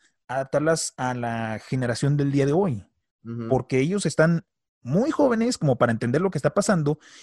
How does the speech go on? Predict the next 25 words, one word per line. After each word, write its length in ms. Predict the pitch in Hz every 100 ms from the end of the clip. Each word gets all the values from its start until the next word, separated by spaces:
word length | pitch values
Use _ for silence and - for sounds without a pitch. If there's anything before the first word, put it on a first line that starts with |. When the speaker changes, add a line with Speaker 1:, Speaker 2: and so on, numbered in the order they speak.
| -
Speaker 1:
y 120 | 160
Speaker 2:
Claro. 60 | 160
Speaker 1:
nosotros 400 | 151 123 190 170
aún 180 | 160
estamos 640 | 185 170 - 170 170 180 -
también 360 | 147 139 160 175
de 100 | 160
cierta 300 | 156 151 180
manera, 360 | 175 165 175 - - - _ -
pues, 280 | 139 127 -
eh, 120 | 135
jóvenes 380 | - 226 120 -
com-, 200 | 135 - 196 -
para 500 | 135 131 117 113 _
seguir 400 | - 143 135 175
criticando. 760 | 170 185 165 139 160 160 110 - _ _ 117
Speaker 2:
Ujú. 440 | 131 131 120 117
Speaker 1:
Jamás 300 | 131 170 202
va 60 | 190
a 40 |
funcionar 400 | 185 165 156 143
de 80 | 135
esa 120 | 135
manera, 340 | 127 107 - -
jamás. 600 | - 139 156 139 -